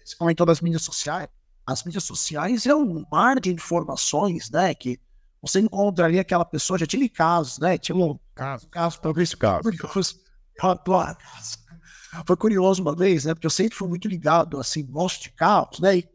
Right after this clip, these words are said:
Speaker 1: eu tava numa onda do, do Camaro amarelo, né? Bambu Pini, Camaro amarelo, todo mundo gostava dele. E aí eu fui visitar uma, uma concessionária ali. Quando eu parei o carro ali, né? Eu...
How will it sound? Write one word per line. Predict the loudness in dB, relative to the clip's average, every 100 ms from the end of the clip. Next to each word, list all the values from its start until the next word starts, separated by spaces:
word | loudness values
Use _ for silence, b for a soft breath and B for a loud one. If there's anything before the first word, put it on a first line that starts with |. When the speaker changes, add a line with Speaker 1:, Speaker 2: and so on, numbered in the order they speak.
| _
Speaker 1:
eu | -4
tava | 0 0 2
numa | 4 4
onda | 4 0 -2
do, | -2 -2 -4
do | -4
Camaro | -2 0 2 2
amarelo, | 0 0 0 -2 -2
né? | -8 -10 _ _ _
Bambu | -12 0 0 2 0
Pini, | -2 0 0 2
Camaro | -2 0 2 2
amarelo, | 2 2 2 2 0 -2
todo | -4 0
mundo | 0 2
gostava | -2 -2 2 2 2
dele. | 0 2 2 -2 _ _ _ _
E | 2
aí | 4
eu | 4
fui | 2
visitar | 2 2 0 4 4
uma, | 4 0 0 0
uma | -2 -4
concessionária | -4 -6 -4 -4 -2 0 2 2
ali. | 2 2 0 _ -20 _ _ _
Quando | -2 2
eu | 2
parei | 2 0 2 2
o | 0
carro | -2 -2 0 0 0
ali, | 0 0 0
né? | 0 0
Eu... | 0 -4